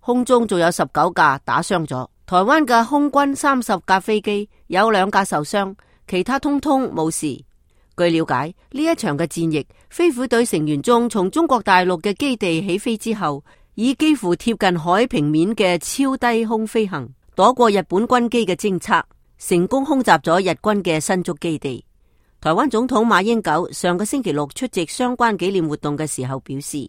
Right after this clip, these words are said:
美中軍人喺一九四三年聯合空襲日軍駐新竹基地，展現咗輝煌成果。呢一份虎沙兄弟情將永遠流傳。飛虎隊指揮官陳立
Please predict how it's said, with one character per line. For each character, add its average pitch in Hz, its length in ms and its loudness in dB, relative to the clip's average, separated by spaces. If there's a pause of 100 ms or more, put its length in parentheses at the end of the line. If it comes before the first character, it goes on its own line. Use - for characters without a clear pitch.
(360)
美 180 160 2
中 226 180 2
軍 220 220 0
人 135 240 -2
喺 156 160 -4
一 208 160 0
九 156 220 0
四 175 180 0
三 208 180 0
年 139 320 -2
聯 156 200 0
合 180 160 2
空 233 260 -2
襲 160 220 0
日 170 80 -4
軍 233 340 0
駐 175 240 -6
新 208 240 -2
竹 208 120 -4
基 185 220 -2
地， 123 300 -8 (400)
展 226 140 -2
現 220 240 4
咗 190 180 2
輝 262 220 -2
煌 135 160 -4
成 120 220 -10
果。 127 340 -14 (680)
呢 208 140 -2
一 208 100 2
份 151 320 -2
虎 156 260 -4
沙 202 320 4
兄 214 220 -2
弟 156 220 0
情 127 320 -6
將 233 200 0
永 165 100 2 (120)
遠 147 200 -2
流 135 180 -4
傳。 127 320 -8 (960)
飛 277 220 -2
虎 208 160 -2
隊 190 220 4
指 165 160 -6
揮 202 220 -2
官 196 260 0
陳 156 180 -4
立 160 60 2